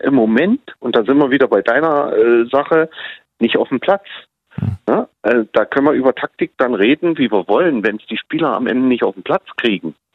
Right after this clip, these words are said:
Speaker 1: dann kannst du dir noch so viel ausdenken und kannst noch so viel vorher in der Besprechung sagen, „Macht los“ und macht, ähm, wenn sie's nicht hinkriegen und dann irgendwann möglicherweise auch an sich selber zweifeln, weil das ist ja wie gehemmt.
Speaker 2: Hm.
Speaker 1: Das ist ja wie gehemmt.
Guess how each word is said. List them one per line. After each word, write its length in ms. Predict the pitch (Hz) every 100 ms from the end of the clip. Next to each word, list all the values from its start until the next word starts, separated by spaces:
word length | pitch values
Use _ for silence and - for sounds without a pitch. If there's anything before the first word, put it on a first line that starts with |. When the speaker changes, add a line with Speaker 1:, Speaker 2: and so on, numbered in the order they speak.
| -
Speaker 1:
dann 500 | 90 113 127 139 143
kannst 300 | 113 113 -
du 40 |
dir 140 | 120 131
noch 140 | 160
so 140 | - 170
viel 180 | 143
ausdenken 500 | - 90 - 82 82
und 140 | 92 87
kannst 260 | - 98
noch 140 | 117 -
so 120 | 147
viel 160 | - 139
vorher 300 | 127 131 117
in 60 |
der 80 | 120
Besprechung 520 | 113 - 117 117 127
sagen, 340 | 120 110 113 120
„Macht 220 | 104 -
los“ 320 | 117 147 143
und 180 | 107 190
macht, 320 | 113 - - - - - - -
ähm, 320 | 113 110 110 _ -
wenn 360 | 64 101 117 120
sie's 160 | 123 -
nicht 160 | 127 - - -
hinkriegen 720 | 151 175 - 175 170 185 196 - - - - - - _
und 200 | 127 120
dann 120 | 110 -
irgendwann 500 | 190 208 180 156 151
möglicherweise 640 | 156 151 147 143 143 139
auch 160 | 107 120
an 160 | 107
sich 160 | 107 107 -
selber 380 | 160 208 180
zweifeln, 520 | - 147 156 170 190 160
weil 120 | 120
das 160 | 131
ist 180 | 110 -
ja 140 | 170 143
wie 120 | 143
gehemmt. 460 | 143 117 170 185 _ - - _ _ -
Speaker 2:
Hm. 220 | 104 101
Speaker 1:
Das 160 | 107 -
ist 160 | 139 165
ja 140 | 147
wie 120 | 151
gehemmt. 460 | 151 - 151 185